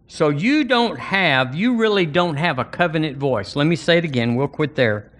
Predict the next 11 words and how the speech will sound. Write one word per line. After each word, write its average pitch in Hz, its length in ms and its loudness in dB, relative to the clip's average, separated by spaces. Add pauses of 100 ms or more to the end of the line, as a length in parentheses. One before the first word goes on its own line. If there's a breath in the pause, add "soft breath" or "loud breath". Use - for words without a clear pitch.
(840 soft breath)
We 196 440 0
don't 220 360 -2
really 208 280 2
have 180 400 0
a 139 160 0
covenant 190 720 -2
voice 135 720 -2 (840)
until 131 420 2
we 131 400 2
have 127 240 0
prosperity 113 920 -2